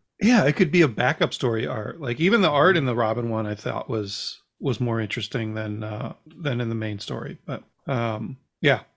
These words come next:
I, I didn't love it. Batman one thirty-four. Keep it, keep it coming, Chip, but, uh, get us out of this world. I don't like that, that flat, that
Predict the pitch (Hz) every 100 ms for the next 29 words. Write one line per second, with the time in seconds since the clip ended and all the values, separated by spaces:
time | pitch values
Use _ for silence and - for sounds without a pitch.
0 | 269 151 127 123 110 - _ - 160 143
1 | 123 117 - - - 139 131 127 107 -
2 | 135 113 131 113 107 123 120 131 _ -
3 | 143 143 - - 139 131 139 135 117 -
4 | 127 - - 120 - - 127 117 113 107
5 | - 120 151 131 131 131 127 107 - 113
6 | 135 131 117 147 156 131 131 113 _ -
7 | 123 104 - - - - 151 131 - 131
8 | 123